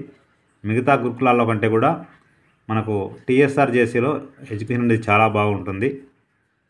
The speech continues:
So అందుకనే ఈ వీడియోని మీ ముందుకు తీసుకొస్తున్నాను, ఈ ఇన్ఫర్మేషన్ని. ఎవరైనా సరే టూ థౌజండ్ ట్వంటీ ఫోర్ మార్చ్లో టెన్త్ క్లాస్ రాబోతున్నారో వాళ్ళందరూ కూడా ఈ టీఎస్ఆర్ జేసీ సెట్ రాసి అడ్మిషన్ పొందుకోవచ్చు. So గురుకులాల కంటే బాగుంటుంది,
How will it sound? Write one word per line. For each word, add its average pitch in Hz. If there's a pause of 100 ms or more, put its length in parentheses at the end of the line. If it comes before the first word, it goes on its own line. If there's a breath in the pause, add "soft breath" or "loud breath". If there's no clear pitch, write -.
(120)
So 104 (100)
అందుకనే 113 (460)
ఈ - (180)
వీడియోని 113
మీ 107
ముందుకు 110
తీసుకొస్తున్నాను, 101 (100)
ఈ -
ఇన్ఫర్మేషన్ని. 98 (1080 soft breath)
ఎవరైనా 135
సరే 127 (120)
టూ 120
థౌజండ్ 123
ట్వంటీ 110
ఫోర్ 113 (460)
మార్చ్లో 110 (240)
టెన్త్ 107
క్లాస్ 110 (120)
రాబోతున్నారో 104
వాళ్ళందరూ 101
కూడా 104 (680 soft breath)
ఈ 98 (120)
టీఎస్ఆర్ 123
జేసీ 113
సెట్ 104
రాసి 104 (240)
అడ్మిషన్ 107
పొందుకోవచ్చు. 98 (640 loud breath)
So - (160)
గురుకులాల 131
కంటే 135 (100)
బాగుంటుంది, 117